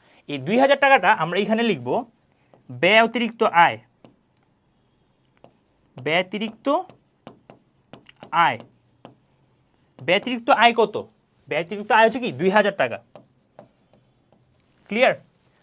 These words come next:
So, আমরা বলতে পারি যে এই যে কুমিল্লা ক্লাবের আয় কত? দুই হাজার টাকা। মানে ব্যয়ের অতিরিক্ত তার আয় হয়েছে কত? দুই হাজার টাকা। So,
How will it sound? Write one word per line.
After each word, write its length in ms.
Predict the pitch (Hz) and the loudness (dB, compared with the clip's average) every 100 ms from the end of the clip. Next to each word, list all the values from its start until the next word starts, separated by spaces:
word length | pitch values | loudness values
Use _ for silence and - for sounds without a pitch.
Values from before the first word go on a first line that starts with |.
| _ _ _ - | _ _ _ -4
So, 100 | 254 220 262 262 151 | 4 6 4 2 -6
আমরা 140 | 160 175 165 | -4 0 2
বলতে 220 | 208 277 - | 2 2 2
পারি 280 | 120 123 202 123 | 0 -2 -10 -8
যে 120 | 139 214 320 _ _ _ _ _ _ 143 | -4 -4 -6 _ _ _ _ _ _ -12
এই 60 | 139 | -8
যে 60 | 147 | -6
কুমিল্লা 400 | 202 220 254 269 240 | -6 -6 -4 -4 -2
ক্লাবের 360 | 147 113 120 226 - _ _ _ - 165 | -2 -4 -6 -8 -10 _ _ _ -4 -2
আয় 120 | 208 220 | 0 0
কত? 180 | 240 160 117 _ _ _ _ - | -2 -2 -8 _ _ _ _ -10
দুই 120 | 147 190 | -2 0
হাজার 180 | 160 123 | 0 -4
টাকা। 140 | 104 110 | -8 -8
মানে 160 | 117 185 311 _ 127 120 | -8 -8 -10 _ -10 -6
ব্যয়ের 380 | 151 175 233 262 - 185 | -2 0 0 -2 -4 -4
অতিরিক্ত 460 | 185 247 208 - 202 262 - _ _ _ | -4 -6 -6 -4 -2 -2 -6 _ _ _
তার 120 | 143 - 156 | -8 -6 -2
আয় 120 | 170 208 | 0 0
হয়েছে 280 | 226 226 240 247 | 0 0 -2 0
কত? 160 | 254 240 - _ _ 127 | 0 0 -8 _ _ -10
দুই 100 | 165 185 | -6 -2
হাজার 200 | 147 123 123 | -2 -4 -8
টাকা। 180 | 104 98 _ _ _ _ | -16 -18 _ _ _ _
So, 80 | 151 | -4